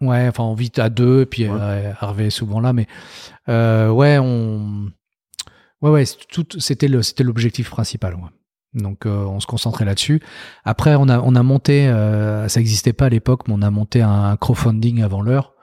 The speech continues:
Speaker 2: D'accord.
Speaker 1: C'est-à-dire qu'on, on voulait faire, on voulait en sorte que les, les quarante-cinq jeunes handicapés nous rejoignent sur des escales,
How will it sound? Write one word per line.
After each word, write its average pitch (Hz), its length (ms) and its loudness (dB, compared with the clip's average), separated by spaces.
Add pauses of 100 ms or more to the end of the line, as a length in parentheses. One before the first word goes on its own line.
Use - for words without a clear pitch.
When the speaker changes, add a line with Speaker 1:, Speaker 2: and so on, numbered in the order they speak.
(340)
Speaker 2:
D'accord. 101 160 -16
Speaker 1:
C'est-à-dire 107 300 2
qu'on, 113 600 -2
on 135 40 -8
voulait 120 240 0
faire, 135 320 0
on 127 60 -2
voulait 120 280 2
en 120 80 4
sorte 135 240 0
que - 140 0
les, 110 260 2
les 113 160 0
quarante-cinq 127 420 0
jeunes 123 200 2
handicapés 120 440 0
nous 117 120 0
rejoignent 123 460 2
sur 117 140 -2
des 107 200 2
escales, 123 480 2